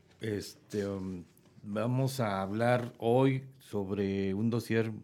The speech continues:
muy impactante que es sobre prácticas y experiencias desde la reinserción social,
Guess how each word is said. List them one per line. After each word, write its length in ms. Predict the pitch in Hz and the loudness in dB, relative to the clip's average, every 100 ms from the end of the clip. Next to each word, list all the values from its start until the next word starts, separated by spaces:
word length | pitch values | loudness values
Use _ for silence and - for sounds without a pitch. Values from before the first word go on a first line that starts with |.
| - | -8
muy 260 | 101 107 | -2 0
impactante 960 | 120 107 95 - - 117 127 120 110 - | 0 0 -2 -2 0 2 4 2 -2 -2
que 200 | - 98 | -2 -2
es 80 | 95 | 0
sobre 220 | 110 101 | 0 0
prácticas 640 | 98 98 107 - 101 110 92 | 2 2 2 0 -2 0 0
y 40 | |
experiencias 600 | 90 - 95 98 95 101 | -4 -2 0 2 2 2
desde 240 | 90 82 90 | 2 0 2
la 140 | 87 | 2
reinserción 640 | 85 90 82 92 - 104 | 2 0 0 -2 0 -2
social, 600 | 101 113 - 131 139 156 | 2 0 4 6 6 4